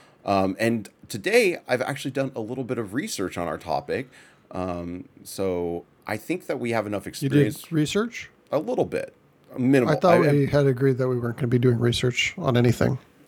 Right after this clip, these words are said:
Speaker 1: Uh, I think that that's unsustain-, <laughs> well, my creative difference here is that it's un-, unsustainable, and to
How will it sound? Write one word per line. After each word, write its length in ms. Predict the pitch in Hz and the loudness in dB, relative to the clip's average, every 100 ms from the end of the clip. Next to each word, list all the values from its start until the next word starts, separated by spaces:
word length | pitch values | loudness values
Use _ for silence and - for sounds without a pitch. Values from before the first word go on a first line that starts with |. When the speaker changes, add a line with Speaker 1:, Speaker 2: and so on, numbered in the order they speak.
| _ | _
Speaker 1:
Uh, 380 | 110 104 98 85 | -2 0 -2 -2
I 100 | 98 | -4
think 240 | 92 101 92 | -4 -6 -6
that 120 | 92 | -4
that's 240 | 92 92 | -2 0
unsustain-, 920 | 101 95 - 104 - - 156 165 147 - | -2 -2 0 0 0 0 -2 0 -2 0
<laughs> 720 | 131 - - - - - - | -2 0 -2 -2 0 2 6
well, 380 | 127 120 110 110 | 8 8 6 4
my 160 | 156 | 4
creative 460 | - - 170 165 135 | 2 -2 2 2 2
difference 360 | 143 131 110 - | 0 0 -4 -2
here 180 | 104 92 | -2 -2
is 100 | 92 | -2
that 160 | 98 | -2
it's 140 | 92 - | -2 -4
un-, 220 | 98 92 - | -2 -4 -4
unsustainable, 800 | 110 92 90 - 95 90 90 90 | -6 -6 -8 -6 -6 -6 -6 -6
and 160 | 90 95 | -8 -6
to 400 | 98 98 453 | -2 0 0